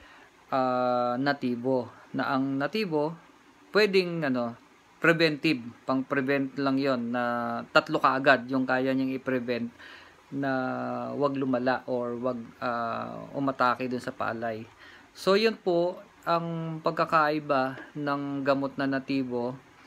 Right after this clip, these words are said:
at saka ng ano, nung armory. Ganun. So, yun, ah, gus-, yun lang, ah, kasi si Sir Nemi yung nagtanong sa akin kanina. At, ah, yun nga, pinaliwanag ko sa kanya yung epekto.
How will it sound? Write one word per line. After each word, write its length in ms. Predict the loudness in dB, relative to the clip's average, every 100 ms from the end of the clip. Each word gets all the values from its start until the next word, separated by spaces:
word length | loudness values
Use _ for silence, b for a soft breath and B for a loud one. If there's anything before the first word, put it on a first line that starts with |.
| B B B -10
at 160 | 0
saka 240 | 0 2 0
ng 480 | 0 0 0 0
ano, 160 | 0 0
nung 160 | -2 -2
armory. 640 | -2 -2 -4 -2 -4 -6 -14 -20
Ganun. 400 | -10 -8 -8 -10 -12 -20 -20 -20 -20 -20 -20 -14
So, 160 | 0 2
yun, 320 | 4 4 2 -6 B B B -12 0
ah, 1120 | 2 4 2 2 2 0 0 -2 -6 -10 -14 -8
gus-, 320 | -4 -4 -6 -2
yun 240 | 0 2
lang, 240 | 4 2 2
ah, 400 | 0 2 2 0
kasi 240 | -4 -2 -4
si 400 | -2 -2 -2 -2
Sir 160 | -2
Nemi 400 | 0 0 -2 -2
yung 100 | -2
nagtanong 380 | -4 -2 -2 -2
sa 180 | -2 0
akin 140 | 0
kanina. 480 | -2 -2 -2 -4 -8 -12 -20 B B B B B -12
At, 180 | -8 -8 -4 0
ah, 340 | 2 2 0 0
yun 300 | 0 0 -2
nga, 80 |
pinaliwanag 640 | -2 -2 -2 0 0 0 -2
ko 80 | -4
sa 160 | -4
kanya 400 | -2 0 -2 -4
yung 560 | -4 -6 -4 -6 -6 -8
epekto. 560 | -4 -2 -2 -6 -8